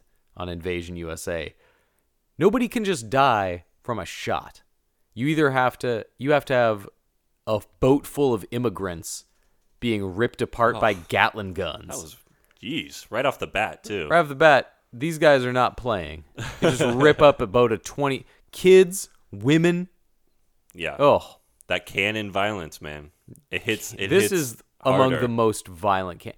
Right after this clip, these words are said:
Speaker 1: all the Death Wish films are grimy.
Speaker 2: Right.
Speaker 1: The Death Wish sequels are intense. Th-, this one, thankfully, doesn't have the rapes that apparently were so
Speaker 2: <laughs>
Speaker 1: important to
Speaker 2: Yeah.
Speaker 1: the Death Wish series.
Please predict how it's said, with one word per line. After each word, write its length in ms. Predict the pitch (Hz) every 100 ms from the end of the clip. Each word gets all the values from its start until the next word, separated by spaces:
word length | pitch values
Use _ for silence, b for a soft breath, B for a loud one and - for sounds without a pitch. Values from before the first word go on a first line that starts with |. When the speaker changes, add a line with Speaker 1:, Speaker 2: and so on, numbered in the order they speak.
| b b
Speaker 1:
all 160 | 151 196
the 80 | 139
Death 300 | 135 135 123
Wish 180 | 104 -
films 380 | 107 85 82
are 420 | 85 78 71 - - _ _ _ -
grimy. 540 | 98 - - - _ _ _ _ -
Speaker 2:
Right. 260 | 87 65
Speaker 1:
The 60 | 92
Death 260 | 113 117
Wish 180 | 107 -
sequels 420 | - 92 85 85
are 480 | - 85 80 - - _ _ _ _ _ _ _ _ _ -
intense. 760 | 98 82 - 64 - - - _ _ _ _ -
Th-, 200 | 95 113 _ -
this 280 | 117 151 160
one, 300 | 143 127 110
thankfully, 440 | - 117 107 113
doesn't 260 | 104 104 98
have 460 | 101 95 92 82 _ _ -
the 120 | 110
rapes 600 | 87 95 104 90 - -
that 160 | - 90
apparently 480 | - 101 90 78 85
were 140 | 90
so 380 | 127 - 110 104
Speaker 2:
<laughs> 100 | 95
Speaker 1:
important 640 | - 110 101 98 80 - _ _ _
to 80 | -
Speaker 2:
Yeah. 80 | 76
Speaker 1:
the 40 | 71
Death 280 | 95 -
Wish 260 | 92 78 -
series. 600 | - 87 80 - -